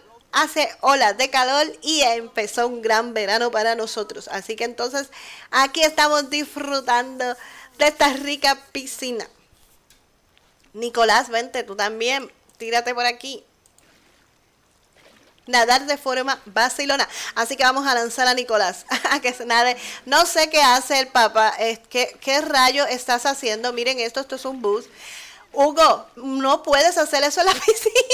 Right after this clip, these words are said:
Hugo, ¿qué rayo tú haces? Vamos a sacar a Hugo de aquí. Hugo, no dañé la, no dañé el final de la primera temporada con un bus.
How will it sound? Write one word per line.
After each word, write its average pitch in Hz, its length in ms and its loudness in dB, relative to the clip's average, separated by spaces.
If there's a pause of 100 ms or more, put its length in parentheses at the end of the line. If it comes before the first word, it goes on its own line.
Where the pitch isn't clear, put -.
(1800)
Hugo, 320 640 4
¿qué 311 180 4
rayo 320 440 2
tú 311 140 0
haces? 277 360 4
Vamos 254 220 0
a 330 60 -8
sacar 302 280 -2
a 269 80 2
Hugo 269 160 2
de 294 140 4
aquí. 247 540 -6
Hugo, 202 240 -6
no 277 120 -2
dañé 208 260 -4
la, 247 280 0
no 220 200 -6
dañé 208 360 -2
el 285 60 -6
final 285 280 0
de 247 80 0
la 269 100 4
primera 233 340 0
temporada 240 460 0
con 247 120 -4
un 247 140 -6
bus. 208 340 -4